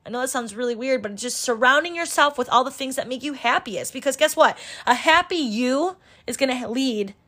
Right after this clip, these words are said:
to a happy life. And to go deeper, if you're like, vibe board,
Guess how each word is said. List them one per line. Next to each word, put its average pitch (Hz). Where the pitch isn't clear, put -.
to 214
a 208
happy 202
life. 175
And 240
to 226
go 220
deeper, 254
if 262
you're 277
like, 254
vibe 254
board, 262